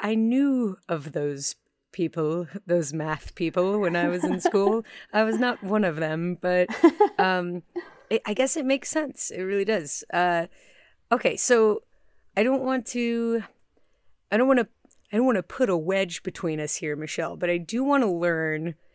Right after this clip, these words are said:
Speaker 1: from you <laughs> about myself and people like me. I would love to hear about kind of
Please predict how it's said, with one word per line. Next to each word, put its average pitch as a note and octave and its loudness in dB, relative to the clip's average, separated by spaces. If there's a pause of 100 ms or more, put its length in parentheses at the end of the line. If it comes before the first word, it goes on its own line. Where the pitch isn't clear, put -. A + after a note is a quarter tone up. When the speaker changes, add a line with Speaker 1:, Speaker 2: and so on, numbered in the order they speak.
(420)
Speaker 1:
from A3 2
you F#3+ 2 (280)
<laughs> - -20
about E3 -2
myself G#3+ -4
and F3 -4
people F#3 -4
like F#3 -4
me. E3 -4 (360)
I F3+ 0
would F#3+ 2
love F#3+ 0
to G#3 -8
hear F3+ -4
about E3 -2 (340)
kind F3 -4
of D#3+ -6